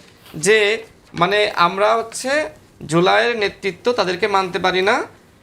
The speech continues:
এবং আমরা, ও, তাদের সাথে যোগাযোগ করি এবং পরবর্তীতে টক শোতে এসে ভাব নিয়ে কথা বলি, এ ধরনের কথা তিনি বলেছিলেন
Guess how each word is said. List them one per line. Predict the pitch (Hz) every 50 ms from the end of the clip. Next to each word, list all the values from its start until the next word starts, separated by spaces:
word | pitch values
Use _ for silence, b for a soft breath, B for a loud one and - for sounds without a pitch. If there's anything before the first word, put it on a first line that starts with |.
| b b
এবং | - - 175 247 254 214 208 233 254 - - - - - - -
আমরা, | - 165 175 180 185 185 185 185 180 - -
ও, | - 143 151 151 139 - - - - - - -
তাদের | - 165 170 180
সাথে | - 214 - 226 214
যোগাযোগ | 190 202 196 202 190 196 180 - -
করি | - 190 190 233 285 370 453 -
এবং | - 170 165 180 180 175 170
পরবর্তীতে | 180 175 175 175 175 170 214 240 269
টক | 254 - - 202 190 - -
শোতে | 196 180 190
এসে | 170 196 170
ভাব | 151 156 160 156
নিয়ে | 156 156 147 -
কথা | 139 131 143 131
বলি, | 120 120 107 107 - -
এ | - 170
ধরনের | 175 175 175 170 165
কথা | 156 151 151
তিনি | 151 147 143 135
বলেছিলেন | 131 127 127 131 - 190 226 277 427